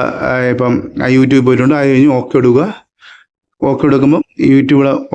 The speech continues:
on ആവണം, നിങ്ങൾക്ക് ഇവിടെ കാണാൻ പറ്റും. On ആയിട്ടുണ്ട്. സൈനിങ് ഉണ്ട്. ഞാനിപ്പോൾ സൈനിങ് കൊടുക്കുന്നില്ല, അതൊക്കെ അവർ വന്നിട്ട് ചെയ്തോളും. നമുക്കിപ്പോൾ നേരെ സെർച്ചിലോട്ട് പോവാം. സെർച്ചിലോട്ട് പോയിട്ട് എൻ്റെ ചാനൽ, ഇത് നമുക്ക് വോയിസ് ആണ്, നമുക്കിവിടെ പ്രസ്,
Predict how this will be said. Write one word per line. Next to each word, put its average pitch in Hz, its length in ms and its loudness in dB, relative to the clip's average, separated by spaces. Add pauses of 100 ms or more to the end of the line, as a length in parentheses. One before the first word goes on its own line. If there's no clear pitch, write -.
on 123 220 0
ആവണം, 120 240 -2
നിങ്ങൾക്ക് 113 200 2
ഇവിടെ 113 160 -2
കാണാൻ 117 260 0
പറ്റും. 110 220 -2 (1160)
On 120 120 -2
ആയിട്ടുണ്ട്. 127 320 0
സൈനിങ് 135 440 2
ഉണ്ട്. 123 180 2
ഞാനിപ്പോൾ 127 300 0
സൈനിങ് 139 300 0
കൊടുക്കുന്നില്ല, 131 400 2 (260)
അതൊക്കെ 123 320 -4
അവർ 123 180 2
വന്നിട്ട് 120 260 2
ചെയ്തോളും. 113 320 2 (560)
നമുക്കിപ്പോൾ 143 320 2
നേരെ 143 200 0
സെർച്ചിലോട്ട് 151 500 0
പോവാം. 151 180 -2 (1400)
സെർച്ചിലോട്ട് 160 440 0
പോയിട്ട് 160 220 2
എൻ്റെ 156 220 2
ചാനൽ, 151 260 2 (140)
ഇത് 151 80 4
നമുക്ക് 170 260 2
വോയിസ് 156 300 0
ആണ്, 147 100 0
നമുക്കിവിടെ 151 320 2 (240)
പ്രസ്, 147 240 -2